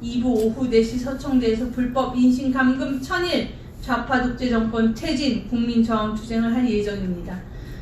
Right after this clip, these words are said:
지독하고 잔인하게 정치 보복의 칼을 늦추지 않는 좌파 독재 정권을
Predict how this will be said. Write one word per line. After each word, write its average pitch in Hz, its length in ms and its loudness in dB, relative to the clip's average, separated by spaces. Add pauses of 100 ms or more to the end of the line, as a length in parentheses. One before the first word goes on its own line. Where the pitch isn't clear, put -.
(160)
지독하고 330 800 2
잔인하게 277 680 4
정치 247 480 0
보복의 254 500 0
칼을 277 360 0
늦추지 233 400 -2
않는 226 300 4
좌파 226 440 0
독재 233 300 -4
정권을 220 720 0